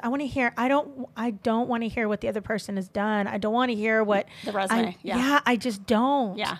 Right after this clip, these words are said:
Speaker 1: I
Speaker 2: And it's true. I think, you know,
Speaker 1: I wanna
Speaker 2: okay.
Speaker 1: hear ideas. I'm
Speaker 2: Yeah,
Speaker 1: a lover
Speaker 2: exactly.
Speaker 1: of ideas.
Speaker 2: Yeah.
Speaker 1: I'm a lover of, of, of hearing new things.
Speaker 2: Right.
Speaker 1: You know, if someone said, "Oh, this is what we can do. We can, we can paint this purple and we can," I, I'm like, "Oh yeah,
Speaker 2: Yeah,
Speaker 1: you know,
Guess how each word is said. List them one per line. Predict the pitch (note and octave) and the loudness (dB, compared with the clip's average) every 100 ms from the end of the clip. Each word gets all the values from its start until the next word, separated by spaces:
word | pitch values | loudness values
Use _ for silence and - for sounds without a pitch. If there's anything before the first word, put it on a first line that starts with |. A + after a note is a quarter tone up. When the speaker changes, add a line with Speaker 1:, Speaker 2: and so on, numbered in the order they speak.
| - - - - | -12 -20 -14 4
Speaker 1:
I | C#4+ | 6
Speaker 2:
And | D#4 | 6
it's | - | 4
true. | - E4 | 0 2
I | B3 | 2
think, | C4+ B3+ B3+ | 0 -4 -2
you | |
know, | A#3 A3 | -2 0
Speaker 1:
I | A3+ | 4
wanna | C#4 | 6
Speaker 2:
okay. | C#4 | 8
Speaker 1:
hear | C#4+ | 6
ideas. | A#3 F#3+ G#3+ A#3+ A3+ F#3+ - | 6 6 8 10 10 8 4
I'm | A3+ B3 | 4 6
Speaker 2:
Yeah, | B3+ | 4
Speaker 1:
a | |
lover | G#3 G#3+ A3 A#3 A3+ | 4 8 8 8 6
Speaker 2:
exactly. | G#3+ G3+ | 6 4
Speaker 1:
of | F#3+ | 4
ideas. | F#3+ G3 G3+ F#3 F3 G3 | 2 2 2 2 0 0
Speaker 2:
Yeah. | F3+ | 0
Speaker 1:
I'm | |
a | G3+ | 0
lover | G3+ A3+ A3 G#3 | 4 6 6 4
of, | G#3 F#3+ F#3+ - - - | 6 4 4 -6 -18 2
of, | G#3 G3+ G#3+ | 4 4 4
of | F#3+ | 2
hearing | F3+ A3+ G#3 G3 | 4 2 6 8
new | G#3+ A3 | 8 8
things. | A3 G#3+ E3+ E3 - | 6 4 2 -4 -8
Speaker 2:
Right. | G#3 D#3+ - | -4 -4 0
Speaker 1:
You | A3+ | 6
know, | G#3+ G#3 | 8 8
if | |
someone | F#3+ A#3 A#3 | 6 4 4
said, | - G#3 G#3+ | 4 2 4
"Oh, | C#4+ D4+ F#3 A3 _ _ - - | 4 4 2 -4 _ _ -20 -12
this | F3+ G3+ - | 0 0 0
is | G#3 | -6
what | - | -4
we | F3 | -6
can | F#3+ F3+ | -2 0
do. | A3+ F#3+ | 0 -2
We | |
can, | F3+ F3+ F#3 - | -2 -2 -2 -4
we | A3 | -6
can | G3 | -6
paint | - A3 G#3+ | -6 -8 -6
this | G3+ | -8
purple | - G#3 A#3+ A3+ | -6 -6 -6 -6
and | G#3 | -6
we | |
can," | G3 F#3+ | -4 0
I, | G#3 G#3+ G#3 | 0 0 -2
I'm | G3+ B3 | 2 2
like, | A3+ F3 - | 2 -2 4
"Oh | A#3 A3 | 6 6
yeah, | G3 A3+ C4 A#3 G3 E3 | 4 4 6 8 6 6
Speaker 2:
Yeah, | F3+ | 4
Speaker 1:
you | |
know, | A3+ | 2